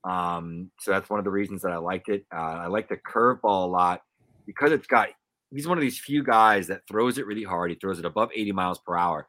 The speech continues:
and he has more than a foot of drop on it. So he's getting this, he can play the vertical game with the four seam fastball, with the, the, the flat approach angle, land that high in the zone, have guys swing under it. And then he can, you know, beat those same swings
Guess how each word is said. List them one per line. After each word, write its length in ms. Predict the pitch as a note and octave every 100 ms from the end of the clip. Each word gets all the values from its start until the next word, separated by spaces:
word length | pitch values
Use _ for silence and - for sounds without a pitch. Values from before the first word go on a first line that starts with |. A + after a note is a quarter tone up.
| _ _
and 100 | G#2+
he 80 | A#2
has 420 | G2+ D3+ D#3 D3+ A2
more 280 | A#2 D#3
than 140 | D#3 B2+
a 60 |
foot 260 | - - B2+
of 80 | F2+
drop 420 | E2+ F#2+ G#2 G2
on 220 | D#2 C#2
it. 100 | C2+ -
So 180 | G#2+
he's 140 | F#2+ F#2
getting 240 | C#3 C#3
this, 260 | A2+ F#2 - _ _ _
he 80 | A2+
can 80 |
play 120 | - D#3+
the 100 | A2
vertical 440 | G#2 B2+ D3 D#3
game 520 | C3 B2+ B2+ B2+ B2 - _ _ G#2
with 100 | F#2+
the 100 | F#2+
four 240 | - B2
seam 280 | B2 C3 A2
fastball, 680 | A#2+ A#2 A2+ - A2+ A2+
with 140 | F#2 D#2+
the, 100 | E2 -
the, 120 | F2 F2 -
the 80 | -
flat 300 | - A2+ A#2
approach 360 | G2+ A#2 G#2+ A2
angle, 340 | G#2 G2+ F#2
land 320 | F#2+ G#2+ A2+
that 140 | A2 G#2+
high 180 | G#2+ G#2+
in 100 | G#2+
the 60 | G2+
zone, 400 | G2+ G2+ G#2 G2 _ _
have 220 | G2 G#2 F#2+
guys 240 | G#2 G2+
swing 260 | - G#2 G#2
under 280 | B2 G#2
it. 120 | F2 E2+ _ _ -
And 100 | A2+
then 80 | D3+
he 100 | C3
can, 340 | C3 A2 G#2+ _ _ _ _ _ _ _ _ - -
you 100 | B2+
know, 320 | G#2+ F#2 G2 -
beat 240 | - D#3+ C3
those 240 | C3+ B2
same 240 | D3 C3 A2+
swings 760 | - B2+ C#3+ B2+ G#2+ G2 -